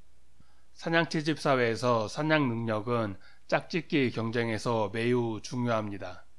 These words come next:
따라서 남자가 사냥을 위해 여자보다 머리가 좋아지는 방향으로 진화했다면, 이것을 성선택으로 볼 수 있을 겁니다. 다윈으로 돌아가 봤자 페미니스트나 막스주의자가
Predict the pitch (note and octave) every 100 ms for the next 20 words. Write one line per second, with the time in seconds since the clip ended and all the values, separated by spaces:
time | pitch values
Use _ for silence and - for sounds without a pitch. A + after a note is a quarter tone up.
0 | - - - - - - - D3+ C#3 -
1 | C3 G#2+ F#2 - - - - - A#2+ B2
2 | C3+ C#3 D3 D#3 D#3+ D3+ A2+ A2 A2 A#2+
3 | G#2+ F#2+ - - - A#2 C3+ C#3 C#3 B2+
4 | A#2+ B2 C3 B2+ B2 A#2+ B2 B2 C3 B2
5 | A#2 A#2 A#2+ B2 B2 A2+ G2+ A#2+ A#2 A2
6 | G#2+ G#2 G#2 A2 G#2 G2 - - - -
7 | A#2+ C3+ B2+ C#3+ B2 A2 D#3 D3+ D#3+ C#3+
8 | C#3+ C3 C3+ A#2 A#2 G#2+ C3+ A#2 A2 G2+
9 | A#2+ A2+ G#2 G2 F2 - - - - -
10 | - - - - - - - - - A#2+
11 | B2 C#3+ C3+ C3 B2+ G#2+ G#2 A2+ A#2+ A#2+
12 | A#2 A2 G#2 - A#2 A2 F#2+ G2+ - -
13 | - - D#3 D#3+ D#3+ C#3+ - - A#2+ A#2
14 | G#2+ G#2 G#2 - C#3 B2 A#2 A2+ G#2 A2
15 | G#2 F2+